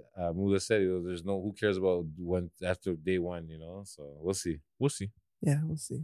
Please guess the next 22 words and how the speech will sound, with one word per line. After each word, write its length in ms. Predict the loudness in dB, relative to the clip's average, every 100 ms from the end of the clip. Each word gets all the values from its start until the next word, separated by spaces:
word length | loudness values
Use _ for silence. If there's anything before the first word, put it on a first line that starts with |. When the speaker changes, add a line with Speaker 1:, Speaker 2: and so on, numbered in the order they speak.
| -4
Speaker 2:
We'll 120 | -6
see. 260 | -6 -10 -12 0
Speaker 1:
But 100 | 6
the 60 | 8
lineup 300 | 8 6 2
is 100 | 0
promising. 460 | 0 0 -4 -12 -16 _ _ _ _ _ _ 10
Speaker 2:
Um, 300 | 12 12 12
really 180 | 10 12
quick, 180 | 10 8
did 140 | 6
you 60 | 10
guys 180 | 12 10
see 60 | 6
the 100 | 6
Dave 240 | 8 8
Chappelle 440 | 4 10 12 12
video? 360 | 8 8 8 8 _ _ _ _ _ _ _ _ -20 2
Speaker 1:
Oh, 140 | 6 10
I'm 40 |
Speaker 3:
I 40 |
Speaker 1:
gonna 80 | 12